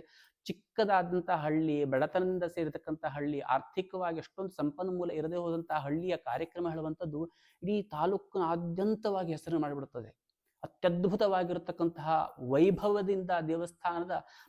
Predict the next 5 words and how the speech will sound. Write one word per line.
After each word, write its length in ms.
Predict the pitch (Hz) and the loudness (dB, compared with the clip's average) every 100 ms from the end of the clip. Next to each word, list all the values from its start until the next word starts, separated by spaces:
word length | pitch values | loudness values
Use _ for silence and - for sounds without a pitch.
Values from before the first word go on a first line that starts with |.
| _ | _
ಪ್ರತಿಷ್ಠಾಪನಾ 600 | 139 190 - - 185 180 | -4 -4 -8 -2 0 2
ಮಹೋತ್ಸವದಲ್ಲಿ 720 | 170 160 175 175 180 165 175 | 0 2 0 0 -4 -2 -2
ಭಗವಂತ 480 | 139 143 160 180 180 160 180 - - _ | -4 -2 0 -2 -2 -4 -4 -14 -20 _
ಅತ್ಯದ್ಭುತವಾಗಿರತಕ್ಕಂತಹ 1500 | 135 - _ - 208 185 220 214 202 185 180 170 185 175 151 | -8 -8 _ 2 4 4 2 2 4 2 -4 -4 -6 -4 -2
ವೈಭವದಿಂದ 640 | 156 170 180 190 180 170 | 4 4 4 0 0 0